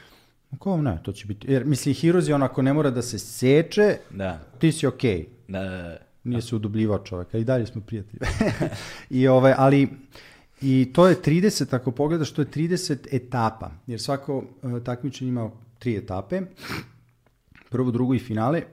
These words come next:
Speaker 1: i trideset puta ti se boriš i nervozan si i onda čekaš svoje ime, da li ćeš da čuješ, da li si prošao u sledeću. Ovaj,
Speaker 2: A imaš fazon šesnaest godina, ono.
Speaker 1: Da, šesnaest i sedamnaest i najčešće sam bio najmlađi u tim, e, ovaj, em,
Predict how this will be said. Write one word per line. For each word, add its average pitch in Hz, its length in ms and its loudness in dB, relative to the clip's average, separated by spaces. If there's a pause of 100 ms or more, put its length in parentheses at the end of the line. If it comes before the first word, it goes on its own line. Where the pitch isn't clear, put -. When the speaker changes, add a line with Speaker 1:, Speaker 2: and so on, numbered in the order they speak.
(140)
Speaker 1:
i 131 220 -4
trideset 180 420 -2
puta 165 220 -4
ti 156 320 -4
se - 220 -4
boriš 156 640 -2
i 131 160 0
nervozan 143 500 0
si 147 200 -10
i 135 360 -4
onda 135 220 0
čekaš 135 360 -4
svoje 127 260 -2
ime, 117 140 0
da 107 120 -2
li 107 60 -4
ćeš 113 140 -10
da 104 100 -8
čuješ, 104 280 -4
da 104 100 -6
li 104 60 -4
si 101 120 -14
prošao 104 380 -6
u 98 60 -6
sledeću. 98 440 -8 (1000)
Ovaj, 113 480 0 (280)
Speaker 2:
A - 120 0
imaš 117 280 4
fazon 98 260 -4
šesnaest 92 420 -10
godina, 80 460 -12
ono. 65 180 -20
Speaker 1:
Da, 143 260 6
šesnaest 143 600 2
i 147 160 0
sedamnaest 120 600 2
i 117 180 0
najčešće 135 500 0
sam 139 160 -4
bio 139 120 2
najmlađi 127 520 2
u 104 60 -6
tim, 101 320 -4 (240)
e, 92 140 -14
ovaj, 92 500 -8 (220)
em, 104 460 -8